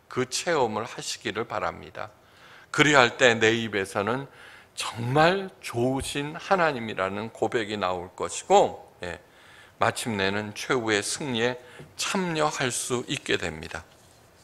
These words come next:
이어서 붉은 용의 교회를 향한 공격이 시작됩니다.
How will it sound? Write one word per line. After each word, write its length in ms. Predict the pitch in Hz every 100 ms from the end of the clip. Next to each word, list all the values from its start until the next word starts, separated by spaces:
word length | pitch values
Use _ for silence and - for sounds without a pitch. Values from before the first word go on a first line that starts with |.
| - _ - - - - -
이어서 360 | 175 175 185
붉은 440 | 170 170 175 185 160
용의 300 | 156 165 151
교회를 460 | 147 160 160 156
향한 360 | 147 143 147 139
공격이 520 | 143 143 143 127 131
시작됩니다. 880 | - - 120 - 113 110 107 139